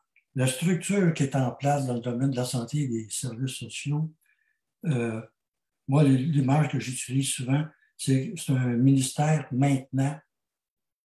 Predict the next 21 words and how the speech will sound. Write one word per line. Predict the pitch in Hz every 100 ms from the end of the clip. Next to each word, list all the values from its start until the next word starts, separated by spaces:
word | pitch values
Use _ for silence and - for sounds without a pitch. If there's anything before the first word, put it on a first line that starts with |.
| _
ça | - 131
n'a | -
pas | 123
été | 131
le | 117
cas | - 135 135
tout | 131
le | 117 -
temps, | 151 151 156 - _ _ _
actuellement, | 160 156 - 135 120 123 143 156 - _ _ -
qui | 131 123
est, | 123
euh, | 117 113 110 - _ - - _ -
complètement | - 180 170 156 160 156 131
replié | 143 139 135 131 143
sur | 156 - 120
lui-même | 120 120 127 147 151 127 _ - - _ -
et, | 127 135 190
euh, | 143 123
qui | - 135
écoute | 127 151 156